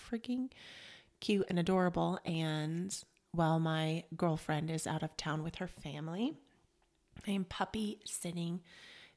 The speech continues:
these five little babies. And it's been such this blessing and gift. And I've known for a while that I was going to do it. And I'm so grateful to be here and experience this,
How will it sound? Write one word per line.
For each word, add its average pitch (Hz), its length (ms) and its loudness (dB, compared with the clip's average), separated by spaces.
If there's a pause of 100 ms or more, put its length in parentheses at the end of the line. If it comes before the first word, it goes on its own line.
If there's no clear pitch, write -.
these 180 500 4
five 180 440 4 (280)
little 180 380 0 (180)
babies. 170 640 0 (640)
And 165 420 6 (500)
it's - 220 2
been 175 260 4
such - 760 2 (300)
this 208 280 4
blessing 147 560 2
and 160 200 4
gift. - 640 -4
And 170 140 4
I've 165 140 4
known 190 260 6
for 160 160 2
a 147 60 6
while 123 260 4
that 135 140 0
I 139 40 4
was 143 160 0
going 127 280 0
to 147 100 -2
do 127 200 2
it. 107 140 2
And 156 140 -2
I'm 156 140 0
so 165 320 2
grateful 156 640 2 (560)
to 233 140 0
be 147 160 -2
here 160 600 0
and 180 80 4
experience 147 920 0
this, - 520 2